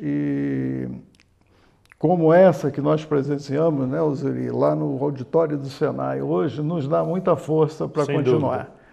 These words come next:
Speaker 1: Quando você vê a Câmara Municipal, que estava lá em peso, né, eh, aplaudindo, quando você vê a sociedade civil se cotizando pra ajudar a prefeitura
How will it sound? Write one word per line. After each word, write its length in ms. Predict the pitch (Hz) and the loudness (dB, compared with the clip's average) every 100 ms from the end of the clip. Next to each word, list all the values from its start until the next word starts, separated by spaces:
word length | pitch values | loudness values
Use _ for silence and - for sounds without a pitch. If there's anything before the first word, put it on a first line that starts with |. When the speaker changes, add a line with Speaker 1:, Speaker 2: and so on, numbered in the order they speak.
| _ _ _ _ _ | _ _ _ _ _
Speaker 1:
Quando 280 | - 165 160 | 2 2 2
você 420 | 151 170 - 170 | 0 -2 0 -2
vê 240 | 123 139 160 | -2 0 0
a 140 | 139 | 0
Câmara 440 | - - 185 185 165 | -2 -2 0 0 -2
Municipal, 640 | 165 156 156 139 - 156 | -4 -6 -8 -4 -2 0
que 60 | 147 | -4
estava 340 | - 147 143 | -4 -2 -2
lá 180 | 143 156 | -2 -4
em 80 | 170 | -6
peso, 680 | 160 151 156 147 139 156 151 _ - | -4 -2 0 -2 -6 -12 -16 _ -12
né, 340 | 127 143 151 - _ _ _ _ - | -8 -8 -10 -14 _ _ _ _ -10
eh, 360 | 131 139 139 135 | -8 -6 -6 -4
aplaudindo, 1040 | 139 139 156 147 127 151 170 170 160 156 160 | -4 0 0 0 -2 -2 -2 -6 -6 -6 -4
quando 240 | 160 151 | -4 -4
você 340 | 139 143 165 | -6 -6 -6
vê 200 | 139 156 | -4 -2
a 80 | 160 | -2
sociedade 680 | 131 151 - 143 151 143 135 | -2 -6 -4 -2 -2 -2 -8
civil 500 | - 131 139 151 143 | -12 -8 -4 -2 -2
se 160 | 139 151 | -6 -10
cotizando 1000 | - 202 208 - 147 131 165 180 170 139 | 6 8 8 4 -4 2 2 4 0 -2
pra 200 | 151 151 | 0 0
ajudar 540 | 143 151 123 165 165 | 0 -4 -2 0 0
a 40 | 160 | -2
prefeitura 920 | 143 135 139 127 - 170 156 131 | -6 -6 -8 -6 -2 -2 0 -4